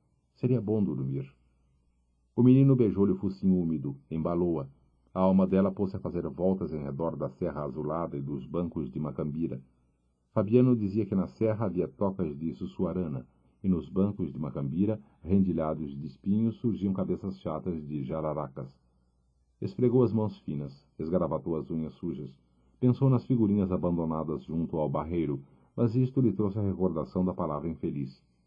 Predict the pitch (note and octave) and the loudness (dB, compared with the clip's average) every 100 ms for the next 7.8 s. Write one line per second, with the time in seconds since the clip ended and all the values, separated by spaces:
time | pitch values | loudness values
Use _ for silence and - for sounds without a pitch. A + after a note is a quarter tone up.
0 | _ _ _ - G#2 A2+ G2+ A2 F#2+ A2+ | _ _ _ -4 2 4 4 2 2 2
1 | A2+ G2 G2 - G2+ F#2 E2 - G2+ F#2+ | 2 2 -2 0 0 0 -4 -2 -2 0
2 | G2 F#2+ F#2 F2 A2 G#2 F#2 E2+ F2 D#2+ | -2 0 -2 -2 0 2 2 0 -2 -2
3 | - F#2 E2 C#2 - C#2+ - _ _ - | -2 -2 -2 -6 -10 -12 -12 _ _ 0
4 | A2 F#2+ F2+ F2+ F#2+ - E2 C#2 B1+ D#2 | 2 2 2 2 2 2 -2 -2 -4 -6
5 | - C#2+ D#2 C#2+ C2+ F2+ G2 G2+ - C#2 | -6 -6 -2 -2 -2 -4 -2 -4 -2 -4
6 | C#2+ C#2+ - C#2+ D#2 - D#2 C#2+ - D2+ | -6 -8 -8 -6 -4 -6 -8 -8 -8 -8
7 | C#2+ D#2 F2 - - F#2+ C2+ | -6 -6 -6 -6 -6 -6 -6